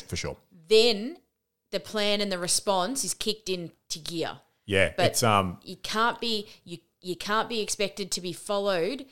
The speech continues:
Speaker 2: and, and have time and energy put in to sort of gather and put the pieces together as what's happened. No, when you could just reach out and tell someone.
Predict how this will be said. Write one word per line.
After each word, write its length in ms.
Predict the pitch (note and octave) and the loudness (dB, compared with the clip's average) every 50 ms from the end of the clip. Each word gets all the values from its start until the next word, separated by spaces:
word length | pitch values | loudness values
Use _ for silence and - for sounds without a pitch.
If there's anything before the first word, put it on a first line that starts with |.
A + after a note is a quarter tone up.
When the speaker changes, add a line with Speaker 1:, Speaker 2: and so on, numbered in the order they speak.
| _ - - - _ _ - | _ -20 -20 -20 _ _ -8
Speaker 2:
and, 420 | - F#3+ F#3 F3+ F3+ F3+ F3 - - _ _ _ _ - - | -4 -4 -4 -4 -4 -6 -8 -8 -10 _ _ _ _ -14 -10
and 200 | F3 F3 E3+ - - | -10 -10 -10 -12 -12
have 280 | - - F#3 F3 - | -8 -8 -8 -8 -6
time 440 | - - - G#3 G#3 G#3+ G#3+ G#3+ A3 G#3 | -8 -8 -6 -4 -2 -2 -2 -2 -2 -2
and 100 | G3+ F3+ | -4 -2
energy 340 | F#3+ G3 G3+ F#3 F3+ F#3+ | -4 -4 -4 -6 -8 -10
put 220 | F#3 - - G3+ F#3+ | -10 -10 -10 -8 -6
in 180 | G3 F#3+ F#3+ F3+ | -6 -6 -4 -4
to 140 | - - F3+ | -4 -4 -4
sort 200 | - - F#3 F3+ | -4 -2 -2 -4
of 100 | E3+ - - - - - F3 D#3 | -4 -6 -10 -20 -20 -20 -10 -2
gather 500 | - G3 F#3+ G3 G3+ G3 G3 F#3+ F#3 F3 - - - - | 0 2 2 4 4 4 4 4 4 2 0 -8 -16 -12
and 100 | - F3 - | -10 -10 -6
put 180 | - A3+ - | -6 -6 -6
the 40 | - | -6
pieces 440 | - - G3+ G#3 G#3 - - G#3 - | -6 -6 -6 -4 -4 -4 -2 -2 -4
together 400 | - G#3 F3+ G3 F#3 F#3+ F#3 F3+ | -4 -2 -2 -2 0 0 0 -2
as 160 | F3 E3 E3 | -2 -4 -4
what's 160 | F3+ - - - | -6 -6 -6 -6
happened. 640 | - - A3 A3 - G3+ E3 D3+ D#3 G3+ C#4 D4 - _ _ _ _ | -4 -4 -4 -4 -2 -4 -4 -4 -4 -8 -10 -10 -12 _ _ _ _
No, 300 | - F3+ G3 G3 E3+ C3+ - - - _ _ | -12 -6 -4 -4 -4 -4 -6 -12 -20 _ _
when 160 | - F3 F3+ | -12 -10 -6
you 140 | G3 A3+ A#3+ | -4 -4 -4
could 160 | A#3 B3 G#3 | -4 -6 -4
just 180 | F3 G#3 G3 - | -4 -4 -2 0
reach 260 | G#3+ G#3+ G#3 - - | 0 0 0 2 0
out 200 | G3 F#3+ F3 - | 0 0 0 -2
and 100 | - E3+ | -4 -6
tell 200 | - F3+ E3+ D#3+ | -6 -4 -4 -4
someone. 440 | D#3 - E3 D#3 D3 C#3+ B2 - - | -4 -6 -6 -8 -10 -12 -12 -14 -16